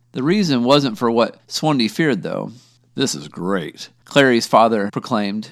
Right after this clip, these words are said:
"What a valuable son-in-law you've turned out to be." Everyone on the patio was puzzled.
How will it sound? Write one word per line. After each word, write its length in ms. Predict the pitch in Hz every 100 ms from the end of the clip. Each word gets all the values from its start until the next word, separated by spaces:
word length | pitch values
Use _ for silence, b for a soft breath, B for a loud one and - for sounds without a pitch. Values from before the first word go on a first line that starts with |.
| _
"What 200 | - -
a 80 | 110
valuable 520 | 76 107 131 143 139
son-in-law 440 | - 147 123 110 95
you've 200 | 92 -
turned 200 | 95 87
out 180 | 80
to 60 | 80
be." 360 | 73 73 76 95 _ _ -
Everyone 480 | 147 143 117 110
on 120 | 110 110
the 60 |
patio 560 | 95 156 135 107 87 98
was 160 | 104
puzzled. 520 | - 127 117 107 -